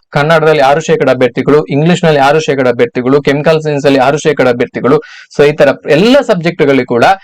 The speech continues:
ಆ, ಪ್ರತಿಯೊಂದು ಸಬ್ಜೆಕ್ಟ್, ನಲವತ್ತೊಂದು ಸಬ್ಜೆಕ್ಟ್ ಅಲ್ಲಿ ಕೂಡ ಒಟ್ಟು ಆರು ಶೇಕಡ ಅಭ್ಯರ್ಥಿಗಳ ಸಂಖ್ಯೆಗೆ ಅದನ್ನ ಮೀರದ ಹಾಗೆ ಆರು ಶೇಕಡ ಅಭ್ಯರ್ಥಿಗಳನ್ನ ಎಲಿಜಿಬಿಲಿಟಿ ಕನ್ಸಿಡರ್ ಮಾಡಿದ ಹೈಯೆಸ್ಟ್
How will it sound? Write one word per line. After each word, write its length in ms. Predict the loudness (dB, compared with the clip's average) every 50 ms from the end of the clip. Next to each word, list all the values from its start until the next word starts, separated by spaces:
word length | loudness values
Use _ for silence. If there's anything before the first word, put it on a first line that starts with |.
| -20 -20 _ _ 0
ಆ, 200 | 2 2 2 2
ಪ್ರತಿಯೊಂದು 760 | 0 0 -2 -2 0 0 0 2 4 2 2 2 0 0 0
ಸಬ್ಜೆಕ್ಟ್, 440 | 0 0 -2 -2 -6 -2 -2 -2 0
ನಲವತ್ತೊಂದು 440 | 2 0 0 0 0 0 0 2 2
ಸಬ್ಜೆಕ್ಟ್ 380 | 0 -2 0 -2 -4 0 0
ಅಲ್ಲಿ 140 | 0 0 2
ಕೂಡ 180 | 0 2 2 2 0 0 0
ಒಟ್ಟು 480 | -2 -2 -2 _ _ 0 0 0 0 -6 -14 _ _ _ _ _ -2
ಆರು 380 | -2 0 0 0 0 0 -2 -4
ಶೇಕಡ 400 | 0 2 0 2 2 2 2 2
ಅಭ್ಯರ್ಥಿಗಳ 760 | 2 2 0 -2 0 -2 -2 -2 0 -2 0 2 2 0 2
ಸಂಖ್ಯೆಗೆ 720 | 2 0 0 0 0 0 0 0 2 2 0 0 _ _ _ _ -2
ಅದನ್ನ 260 | 0 0 0 2 2 2
ಮೀರದ 420 | 2 2 4 4 4 4 4 2
ಹಾಗೆ 360 | 0 -2 -2 -4 -4 -2 -4 -4 -4 _ _ -2
ಆರು 280 | 0 2 2 2 2 0
ಶೇಕಡ 340 | 0 -2 -2 -2 2 0
ಅಭ್ಯರ್ಥಿಗಳನ್ನ 580 | 0 2 0 -4 -4 -2 -4 0 0 0 2 0
ಎಲಿಜಿಬಿಲಿಟಿ 720 | 0 0 2 2 2 2 0 -2 -4 -2 0 0 0 2
ಕನ್ಸಿಡರ್ 400 | 2 0 0 0 -2 -2 -2 -4
ಮಾಡಿದ 140 | -4 -2 -2
ಹೈಯೆಸ್ಟ್ 480 | 0 0 0 0 2 0 0 0 _